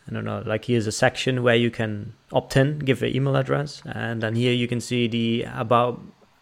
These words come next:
about you page, and then there you can see, I don't know, some of the pro-, products that are, um, that are demonstrated.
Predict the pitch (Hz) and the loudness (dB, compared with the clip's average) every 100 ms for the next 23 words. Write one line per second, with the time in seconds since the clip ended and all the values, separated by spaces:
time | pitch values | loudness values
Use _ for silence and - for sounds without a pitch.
0 | - 127 127 156 139 139 139 135 139 135 | -4 2 2 2 0 2 6 6 4 -2
1 | - 127 120 117 117 127 120 123 123 117 | -10 -6 -4 -2 2 4 4 2 -2 -4
2 | 120 117 117 127 123 113 - 135 120 - | -2 -2 0 0 0 0 2 2 2 2
3 | 147 147 143 139 - 151 139 135 139 127 | 4 4 2 0 6 8 8 4 4 6
4 | 123 127 - - - - - - _ _ | 4 2 -6 -20 -20 -20 -20 -20 _ _
5 | - 139 117 117 117 113 110 _ _ - | -8 -4 -2 0 -2 -4 -8 _ _ -18
6 | - _ - - _ _ _ _ _ - | -18 _ -20 -20 _ _ _ _ _ 2
7 | 123 120 117 - - - 135 131 131 - | 4 6 4 -2 -6 -8 0 2 2 0
8 | 120 107 117 | -2 0 -4